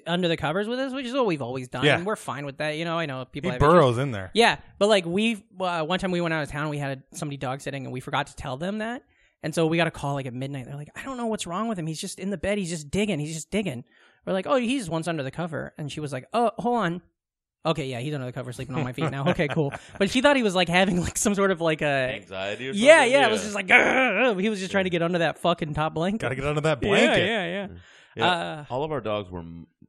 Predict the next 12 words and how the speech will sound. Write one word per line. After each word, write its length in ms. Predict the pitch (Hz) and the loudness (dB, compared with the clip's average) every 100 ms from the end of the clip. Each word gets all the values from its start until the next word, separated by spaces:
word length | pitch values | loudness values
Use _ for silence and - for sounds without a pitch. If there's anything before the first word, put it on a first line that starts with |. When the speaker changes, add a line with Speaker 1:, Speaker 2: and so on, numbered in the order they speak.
| _ _ | _ _
Speaker 3:
like, 260 | 87 78 73 - _ _ | -14 -14 -14 -20 _ _
we 100 | 92 | -16
just 180 | 87 80 | -16 -18
found 440 | - 82 85 76 67 | -16 -14 -14 -16 -20
'em 220 | 50 - | -20 -18
Speaker 1:
Yeah. 400 | - 135 135 110 - | -8 -6 -6 -10 -14
Speaker 3:
when 300 | 85 90 82 | -16 -12 -12
we 80 | 80 | -12
were 120 | 78 | -12
kids. 360 | - 85 82 78 - | -12 -12 -12 -16 -18
Yeah. 280 | - 87 82 80 _ _ | -14 -12 -12 -16 _ _
Speaker 1:
That's, 160 | 165 | -6